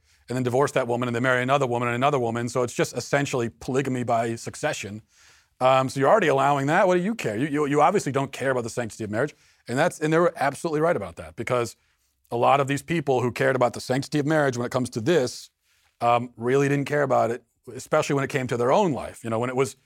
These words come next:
when they had to make sacrifices and be faithful, um, in order to protect the sanctity of marriage, well, then they don't really care as much about it. So that was a very good point, and I agree that,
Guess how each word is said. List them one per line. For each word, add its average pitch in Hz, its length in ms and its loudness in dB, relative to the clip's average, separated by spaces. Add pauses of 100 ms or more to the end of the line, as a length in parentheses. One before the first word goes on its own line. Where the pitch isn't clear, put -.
(420)
when 120 160 -4
they 196 180 4
had 170 160 2
to 139 40 -2
make 123 180 -2
sacrifices 107 800 -4
and 123 160 -4
be 131 160 -2
faithful, 113 640 -6 (480)
um, 113 500 0 (200)
in 120 100 -4
order 120 160 0
to 123 100 -6
protect 120 360 -4
the 113 80 -6
sanctity 113 420 -6
of 104 80 -4
marriage, 104 300 -6
well, 127 140 0
then 175 280 -2
they 160 100 0
don't 143 200 -2
really 127 120 -2
care 127 220 -4
as 101 100 -10
much 95 200 -12
about 87 260 -14
it. - 80 -20 (760)
So 139 280 2
that 139 160 4
was 139 120 0
a 127 40 -4
very 131 160 2
good 117 140 -4
point, 127 280 -2
and 110 80 -4
I 117 80 -2
agree 127 380 2
that, 117 260 0